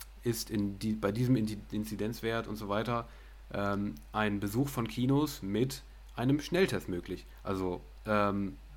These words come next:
grad weil das bei uns jetzt auch schon so präsent ist, habe ich mich persönlich gefragt, ähm, wie ist das dann, äh,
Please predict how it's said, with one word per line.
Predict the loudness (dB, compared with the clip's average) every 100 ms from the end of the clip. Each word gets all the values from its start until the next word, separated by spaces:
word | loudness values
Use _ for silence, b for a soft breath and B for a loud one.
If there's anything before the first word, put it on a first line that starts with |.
| -12 -10 -10 -2
grad | 4 4 6
weil |
das | 4
bei | 6
uns | 4 4
jetzt | 2
auch | 2 2
schon | 0
so |
präsent | 2 2 2 2
ist, | 0 -4
habe | -4
ich | -2
mich | -2 2
persönlich | 4 6 6
gefragt, | 0 -2 2 2 2 b b b b -2
ähm, | 2 4 2 -2 -12 -18 -18 -16 -16 -12
wie | 2 2
ist | 4 4
das | 2 6
dann, | 6 6 2 -2 -8
äh, | -10 -10